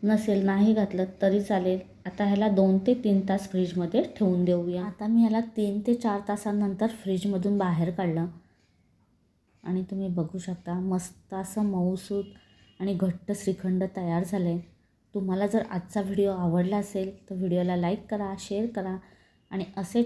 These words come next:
छान छान पदार्थ पाहण्यासाठी सानिका किचनवर जर नवीन असाल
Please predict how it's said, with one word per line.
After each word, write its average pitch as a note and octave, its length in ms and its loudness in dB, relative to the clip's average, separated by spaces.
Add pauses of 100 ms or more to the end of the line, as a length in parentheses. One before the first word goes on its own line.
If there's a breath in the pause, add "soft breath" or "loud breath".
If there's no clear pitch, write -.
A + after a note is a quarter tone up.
छान E3+ 220 0
छान A3+ 220 4
पदार्थ G3 420 -4
पाहण्यासाठी F3+ 920 -4 (240)
सानिका E3+ 480 -2
किचनवर F#3+ 520 -2 (100)
जर F#3 120 -6
नवीन F3+ 360 0
असाल F#3+ 300 -6